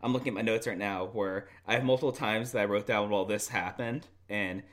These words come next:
"Okay, this, we're through this," and it just was not very high on this. So I think we might as well just move on to the Korakuen, 'cause at least there's some meat on the bone here. So Korakuen was on August seventh. It was there, they're in the Gate of Adventure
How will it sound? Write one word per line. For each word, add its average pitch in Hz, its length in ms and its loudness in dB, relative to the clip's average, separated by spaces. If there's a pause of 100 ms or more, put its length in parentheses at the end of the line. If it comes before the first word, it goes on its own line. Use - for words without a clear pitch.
(220)
"Okay, 107 320 4
this, 101 260 -2
we're 104 140 -2
through 98 320 0
this," 98 300 2
and 95 100 -2
it 98 60 -2
just 104 200 -6
was 104 140 -6
not 101 320 -2
very 101 360 2 (280)
high 98 420 4
on 95 380 -2
this. 92 280 -2
So 117 160 0
I 110 40 -2
think 220 160 0
we 147 100 2
might 101 160 2
as 92 120 -4
well 101 100 2
just 90 100 -6
move 98 140 -6
on 87 140 -4
to - 100 -18
the 82 80 -12
Korakuen, 85 480 -4
'cause 95 120 -12
at 87 120 -4
least 98 200 -4
there's 95 180 -4
some 92 240 -6
meat 90 320 -4 (240)
on 92 140 -4
the 90 40 -4
bone 87 280 -4
here. 82 440 -10
So 92 380 -2 (340)
Korakuen 156 420 4
was 120 340 4 (120)
on 98 540 0 (360)
August 113 500 0
seventh. 175 500 -2 (160)
It 101 240 -2
was 98 580 -2
there, 98 460 -4
they're 117 120 2
in 110 80 0
the 107 100 -2
Gate 113 240 0
of 113 120 -2
Adventure 104 720 -4